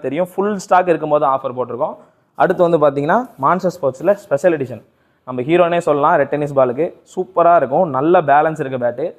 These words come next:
வுட்டு குவாலிட்டி டாப்பா இருக்கும். பேட்டு வேணும்னு நினைக்கிறவங்க once in a life இந்த பேட்டை வாங்கி யூஸ் பண்ணி பாருங்க. இந்த வுட்டு குவாலிட்டியை கண்டிப்பா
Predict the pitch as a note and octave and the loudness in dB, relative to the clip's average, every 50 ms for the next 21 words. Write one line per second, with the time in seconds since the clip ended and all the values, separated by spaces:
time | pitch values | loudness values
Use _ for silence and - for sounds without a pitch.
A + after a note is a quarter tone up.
0 | _ _ _ _ - C#3+ D3+ D#3 F3 F#3+ - - D#3+ D#3 D#3+ E3 D#3+ F#3 F3+ - | _ _ _ _ -12 -10 -4 0 0 0 2 2 2 2 2 2 0 -4 -8 -8
1 | - - D#3 D#3 E3+ E3+ E3 E3+ F3+ D#3+ C#3 B2+ A#2 C#3 E3+ G#3 - - _ _ | -4 0 2 4 4 2 2 2 2 2 2 0 -2 -4 -4 -4 -6 -10 _ _
2 | _ _ - C#3+ E3+ F#3 F3 E3+ D3+ D#3+ E3+ F3+ F3 E3+ D#3+ D#3 C#3+ C#3+ C#3+ D3 | _ _ 0 2 2 2 2 2 2 2 2 0 0 -2 -2 -2 -2 -2 -2 -2
3 | E3+ F3+ D#3+ C#3 D#3 E3+ F#3 F#3 - - - - _ _ - C3+ C#3+ C#3 C3+ D3 | -2 -2 0 2 0 0 0 -4 -8 -10 -16 -18 _ _ -10 -6 -4 0 2 2
4 | E3+ F3+ - D#3 C#3+ C3+ C3 C#3+ D3+ D3+ D3+ C#3+ C#3+ D3 C#3+ B2+ C#3+ E3+ E3 - | 2 0 -2 -4 -6 -2 0 2 2 2 2 0 0 -2 -4 -2 -2 -2 -2 -4
5 | D3+ C#3+ B2+ C3+ C3+ C#3 D3 C#3+ C#3+ D#3 F3+ G3 - - _ _ _ _ - C3 | -6 -6 0 2 4 4 2 2 0 -4 -4 -4 -8 -14 _ _ _ _ -6 -2
6 | B2+ B2+ C#3 D#3 D#3+ F3+ D#3+ E3 D#3+ D#3 D3 D3 E3+ F#3+ G3+ F#3+ G3 - C#3 D3 | 0 0 0 0 0 0 2 2 2 2 2 2 0 0 0 -2 -4 -6 -6 -4
7 | D#3+ E3 D#3 E3 | -4 -2 -2 -2